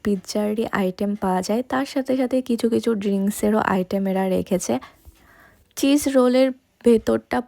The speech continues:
পুরোটাই চিজ দিয়ে কোট করা ছিল, মানে পুরো আস্ত একটা চিজ এর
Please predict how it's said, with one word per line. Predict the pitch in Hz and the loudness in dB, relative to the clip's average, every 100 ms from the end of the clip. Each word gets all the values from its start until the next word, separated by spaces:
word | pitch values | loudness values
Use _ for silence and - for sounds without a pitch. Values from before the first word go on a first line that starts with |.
| - | -4
পুরোটাই | 233 226 226 220 247 240 - | -2 0 0 0 0 0 -4
চিজ | 220 214 - | -2 -2 -2
দিয়ে | - 226 | 0 0
কোট | 220 190 180 - | 0 -4 -6 -6
করা | 190 185 185 | -4 -2 -4
ছিল, | - 196 220 | -4 -4 -4
মানে | - - - 240 | -6 -18 -6 -6
পুরো | 240 247 233 | 0 2 2
আস্ত | 196 208 - 233 | 2 -2 -4 -2
একটা | 226 - 233 | -2 -2 -4
চিজ | - 226 | 0 0
এর | 220 | 2